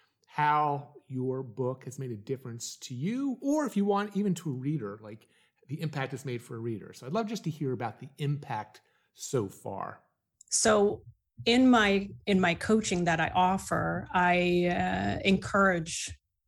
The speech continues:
Speaker 2: people to read the book, of course, beforehand. But I've also, um, noticed that people who read the book actually want an extension experience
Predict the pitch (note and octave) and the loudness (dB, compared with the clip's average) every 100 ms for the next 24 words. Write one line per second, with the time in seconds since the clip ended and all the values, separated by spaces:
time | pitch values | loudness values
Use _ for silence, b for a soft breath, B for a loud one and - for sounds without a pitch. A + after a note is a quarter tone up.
0 | _ _ - F#3+ F3 E3 F3 D#3+ F3+ E3 | _ _ -6 -4 -2 -4 -2 0 0 0
1 | E3 D#3 - - - - - E3 - D#3+ | -2 -2 -4 -16 -18 -14 -10 -6 -2 -2
2 | D3+ - D3 - E3+ D#3 G#2 E2 - - | -2 -6 -4 0 0 0 -4 -6 -8 -12
3 | - B B B B G3+ G3+ G3+ G#3 A#3 | -18 B B B B 2 4 4 6 6
4 | B3+ - A3+ G3 F#3+ F#3+ F#3+ - F#3 E3+ | 6 4 4 4 4 2 0 -2 -2 0
5 | - - - - _ _ _ _ - - | 0 -2 -4 -10 _ _ _ _ -20 -20
6 | _ _ - G#3 A#3 C4+ C4+ D#3+ E3+ - | _ _ 2 6 6 6 4 2 2 -2
7 | - G3+ F#3 - - B3 B3 G3 G#3 F3+ | -2 0 0 0 0 2 2 4 4 4
8 | G3+ A3 A#3+ B3+ C4+ - - - _ _ | 4 4 2 4 2 -2 -16 -18 _ _
9 | _ _ _ _ - F#3+ F#3+ - G3+ F#3+ | _ _ _ _ -4 -2 0 2 6 6
10 | E3+ E3 E3 D#3+ D3+ - - _ F3+ E3+ | 4 2 2 0 -2 -8 -8 _ -2 0
11 | - - - E3 E3 F3+ F3 D#3+ D#3+ E3+ | 2 2 2 0 -2 -4 -4 -4 -6 0
12 | - - D#3+ E3 - E2+ - B2+ - - | 0 0 0 0 0 -2 -4 -4 -4 -4